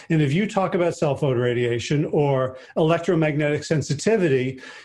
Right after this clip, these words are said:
you're immediately a nutcase, and people will throw tons of science at you showing that there's nothing to worry about. And I feel like the same thing is largely true of plastics, of cosmetics,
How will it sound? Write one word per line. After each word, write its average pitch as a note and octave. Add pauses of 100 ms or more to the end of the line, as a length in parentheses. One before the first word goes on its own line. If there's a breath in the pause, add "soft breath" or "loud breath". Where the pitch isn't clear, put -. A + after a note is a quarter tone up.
you're E3
immediately F#3+
a D3+
nutcase, D3+
and D3+
people F#3
will D#3+
throw D#3+ (100)
tons B3
of G3
science F3+
at D#3+
you D3
showing D#3+
that D3+
there's D3
nothing D3+
to C#3
worry B2
about. G#2+ (300 loud breath)
And D#3
I D#3+
feel B3
like A#3+
the G3
same F#3+
thing F#3+
is C#3
largely E3+
true D3 (360 soft breath)
of D3 (340)
plastics, D#3+
of D3
cosmetics, D3+